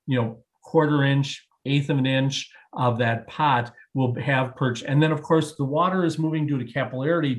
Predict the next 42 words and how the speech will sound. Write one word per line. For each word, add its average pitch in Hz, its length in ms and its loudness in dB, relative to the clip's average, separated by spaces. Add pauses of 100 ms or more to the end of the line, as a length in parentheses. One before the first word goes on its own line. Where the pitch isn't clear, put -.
back 120 320 -2
up. 165 260 -2 (140)
So - 160 0
if 151 80 2
you've 147 140 0
got 143 120 4
a 131 80 0
very 160 220 0
short, 180 540 -4 (120)
um, 123 560 -2 (280)
a 123 100 -10
shallow 156 520 2
pot, 175 540 -4 (200)
you 151 140 2
basically 156 520 2
can 135 300 0
be 131 380 2
very 131 280 -2
wet 120 240 0
all 113 160 -2
the 113 80 -6
time. 165 280 -2
If 120 80 -2
you've 110 100 -8
got 113 120 -4
a 107 60 -4
taller 113 380 -4
pot, 147 380 -4 (220)
it's 143 220 -4
not 170 240 -2
so - 80 -2
much. 113 240 -2 (380)
Now, 135 380 2 (320)
the 139 100 -4
problem 202 520 0
that 196 180 -2
you 160 60 4
run 165 200 0
into 190 300 2
is 123 260 -4
the 135 100 0
roots 208 520 0